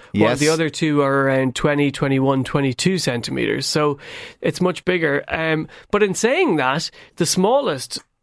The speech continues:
Speaker 1: what seems like the smallest there, actually has by far the most amount of sheets. The Tesco has a hundred and twenty sheets, whereas the Regina only has seventy sheets.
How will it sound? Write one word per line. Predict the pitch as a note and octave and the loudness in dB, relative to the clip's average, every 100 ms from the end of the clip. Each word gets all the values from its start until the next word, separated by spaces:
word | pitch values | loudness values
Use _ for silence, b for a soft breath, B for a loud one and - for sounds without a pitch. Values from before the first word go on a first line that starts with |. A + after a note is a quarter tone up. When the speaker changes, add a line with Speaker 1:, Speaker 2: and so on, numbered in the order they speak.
| _ | _
Speaker 1:
what | - - D#3+ D3+ | -10 -4 -2 0
seems | - G#3 C4 A#3 | 0 0 2 0
like | D#3+ C#3 | 0 -2
the | D3 | -4
smallest | - D#3+ D3+ C3+ B2 - | 0 0 2 0 -2 0
there, | D3 C#3 C#3 | 0 2 0
actually | F3+ - F#3+ | -2 -2 0
has | F3+ D3 | 2 0
by | F3+ D#3+ | -2 -2
far | - G3+ G#3+ | 0 0 2
the | E3+ | 2
most | D#3+ D3+ - | 0 0 -2
amount | D3 C3+ | -2 -2
of | B2 | -2
sheets. | - A3 - - | 0 0 -2 -8
The | - | -4
Tesco | - G3+ A#3+ - F#3+ | -2 0 0 0 2
has | D#3 D3+ - B B | 2 0 -4 B B
a | E3+ | 0
hundred | D3 A3 G#3+ F#3 | 2 2 2 0
and | D#3 | 0
twenty | G3 B3+ A#3 | 0 0 0
sheets, | D#3+ - C3+ - B B - | -2 0 -2 -4 B B -2
whereas | F3+ F#3+ D#3+ | 0 0 0
the | F#3+ | 2
Regina | F#3 E3 A3 B3 G3 C#3+ B B B - | 2 0 0 0 0 -2 B B B -4
only | F3+ F3+ D#3+ | 0 2 0
has | D#3 D#3+ D3+ - - | 0 2 0 -4 -6
seventy | - C4 D4 C4+ C#3 | -2 -2 0 -2 0
sheets. | - D3+ - - | 0 -2 -4 -10